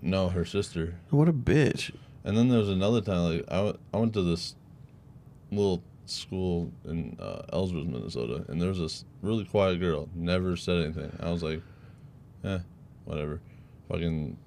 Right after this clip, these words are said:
Speaker 1: I think it was my junior year, came around, and, like, one of her friends transferred to Laverne, and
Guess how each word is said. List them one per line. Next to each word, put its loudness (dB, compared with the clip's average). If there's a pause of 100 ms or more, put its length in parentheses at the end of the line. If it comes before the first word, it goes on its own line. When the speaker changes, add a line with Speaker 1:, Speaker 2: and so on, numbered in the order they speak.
(920)
Speaker 1:
I -8
think 2
it -2
was -2
my -4
junior 0
year, 2 (480)
came -2
around, 2
and, -2
like, -10 (880)
one 2
of 2
her 4
friends 2
transferred 0
to -2
Laverne, 0
and -4